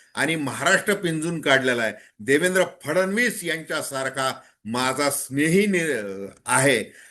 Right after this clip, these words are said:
आणि आता माझं देखील राजकीय करिअर आपल्या हातामध्ये आहे, त्यामुळं मला संधी मिळाली पाहिजे. पण पंकजा मुंडे यांना विधानसभेवर त्यावेळेला पाठवण्यात आलं. आणि मग नंतर काय झालं,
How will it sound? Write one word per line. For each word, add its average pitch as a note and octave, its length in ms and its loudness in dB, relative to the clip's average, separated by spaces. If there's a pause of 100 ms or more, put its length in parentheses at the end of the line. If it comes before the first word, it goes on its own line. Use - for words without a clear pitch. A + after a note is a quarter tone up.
आणि D3 200 2
आता F3+ 360 2
माझं D3 380 2
देखील D3+ 340 -4
राजकीय C#3 560 0
करिअर G3 600 8 (360)
आपल्या D#3 340 -2
हातामध्ये D3 540 -4
आहे, A#2+ 240 0 (300)
त्यामुळं E3+ 440 4
मला C#3+ 360 -2
संधी C3 440 -4
मिळाली A#2+ 420 -2
पाहिजे. F#2 520 -8 (800)
पण E3+ 340 6 (580)
पंकजा E3 440 4
मुंडे D#3 580 4
यांना C3 260 -2
विधानसभेवर C3 920 -2
त्यावेळेला G#2+ 460 -2
पाठवण्यात C#3+ 640 -4
आलं. C#3 180 0 (240)
आणि A2+ 140 -2
मग C#3+ 120 2
नंतर E3+ 420 4
काय G3+ 240 4
झालं, G3+ 340 4